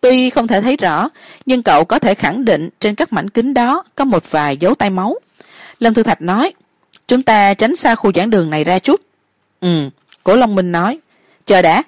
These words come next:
Ngải Văn Thụy, sao chú mày không nói gì thế?" Lâm Thu Thạch vội lại gần xem xét, phát hiện ra cậu chàng đã lại ngất đi.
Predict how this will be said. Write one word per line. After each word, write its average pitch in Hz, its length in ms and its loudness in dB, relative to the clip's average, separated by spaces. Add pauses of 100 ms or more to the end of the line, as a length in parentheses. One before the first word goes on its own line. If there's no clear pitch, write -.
(340)
Ngải 220 180 2
Văn 311 140 2
Thụy, 226 280 2 (220)
sao 233 340 2
chú 311 120 2
mày 233 140 2
không 247 160 -2
nói 285 220 4
gì 233 120 2
thế?" 311 180 2 (600)
Lâm 269 200 2
Thu 269 100 4
Thạch 220 300 0
vội 175 240 4
lại 180 140 4
gần 185 200 0
xem 220 200 -2
xét, 302 240 0 (400)
phát 427 180 2
hiện 208 220 2
ra 233 320 4
cậu 170 200 0
chàng 147 280 -2
đã 160 100 0
lại 151 180 0
ngất 185 220 -4
đi. 190 240 0